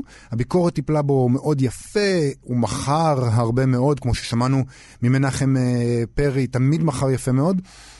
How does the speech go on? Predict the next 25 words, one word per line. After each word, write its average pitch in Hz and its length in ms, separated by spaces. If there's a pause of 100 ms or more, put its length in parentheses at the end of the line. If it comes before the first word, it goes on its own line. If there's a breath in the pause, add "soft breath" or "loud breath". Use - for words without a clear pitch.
(340 loud breath)
אמ, 113 480 (200)
ו-, 127 380 (140)
ואני 131 400
חזרתי 180 380
לעיין 127 680
ערך 117 320
האהבה, 123 540
שלדעתי 123 800
ב-, 147 80 (120)
יצא 120 200
בת 127 100
שמונים 123 340
ושש 175 460
בספרייה 110 400
הח-, 101 140 (300)
בספרייה 104 320
החדשה. 165 440 (500 loud breath)
אמ, 113 40 (600)
קראו 110 200
לזה 170 180
אז 170 80
את 165 60
הספרייה - 320
החדשה 175 360
בעצם? 208 260